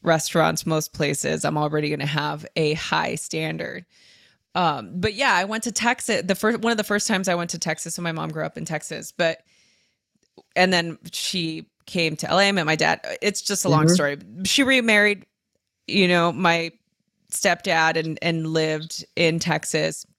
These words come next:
Speaker 1: was in Texas for a long time with my little sister. And so I was in Texas. I spent a lot of time in Texas, but I just could not find
Speaker 2: Okay.
Speaker 1: that good, authentic Mexican food. I tried the Tex-Mex. I tried, it just,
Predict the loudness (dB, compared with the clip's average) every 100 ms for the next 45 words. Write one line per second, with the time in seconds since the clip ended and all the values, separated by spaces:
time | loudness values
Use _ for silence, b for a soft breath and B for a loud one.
0 | _ -2 0 2 0 -2 -4 -6 -2 0
1 | 0 0 2 2 2 -2 -4 -4 -2 -2
2 | -2 -2 -4 0 2 4 4 2 -2 -10
3 | b b b 4 4 2 0 2 0 0
4 | 2 2 2 2 4 2 0 -4 -8 -10
5 | -12 -12 -12 0 4 4 2 2 2 2
6 | -2 -4 2 2 4 0 0 0 2 4
7 | 4 4 4 2 0 _ _ 2 2 2
8 | 2 4 4 4 2 2 2 0 2 4
9 | 4 4 -4 -20 -4 0 2 0 -4 -2
10 | -2 0 0 0 0 2 2 2 0 0
11 | 0 0 2 2 2 0 2 2 2 0
12 | 0 -4